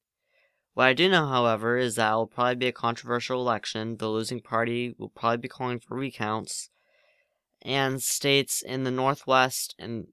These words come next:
in the Northeast, I'm sorry, and Florida are proving to be the states that put the candidate over the two hundred and seventy electoral vote mark. Regardless of what party you support, I'm willing to guess you value your right to vote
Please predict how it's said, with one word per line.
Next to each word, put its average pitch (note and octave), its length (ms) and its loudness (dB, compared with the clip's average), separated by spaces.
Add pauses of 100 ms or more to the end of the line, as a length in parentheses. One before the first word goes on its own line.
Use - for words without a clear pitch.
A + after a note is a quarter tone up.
(160)
in B2+ 120 -4
the B2+ 80 0
Northeast, A#2 640 -4
I'm G#2 100 -8
sorry, G#2 500 -6
and A#2 160 -10
Florida C3+ 360 6
are G2+ 220 0
proving B2 280 -4
to B2 60 -4
be B2 100 -2
the G#2 140 -4
states A#2 340 -2
that - 100 -16
put - 180 -8
the G#2+ 60 -8
candidate G#2+ 560 -4 (540)
over A#2 180 -2
the A2+ 120 -6
two B2 240 -2
hundred A#2 280 -4
and A2 160 -4
seventy G#2+ 600 -4
electoral G#2 480 -6
vote G#2 200 -2
mark. A2 380 -2 (1700)
Regardless E3+ 600 4
of D#3 140 -6
what B2 160 0
party C3+ 240 0
you B2+ 60 -4
support, A#2 560 0
I'm B2+ 160 -2
willing D3 260 0
to C#3+ 80 -8
guess A#2 300 0
you A#2 100 -2
value A#2+ 440 2
your A#2+ 220 -2
right A#2 260 0
to D3 100 -6
vote A2+ 340 0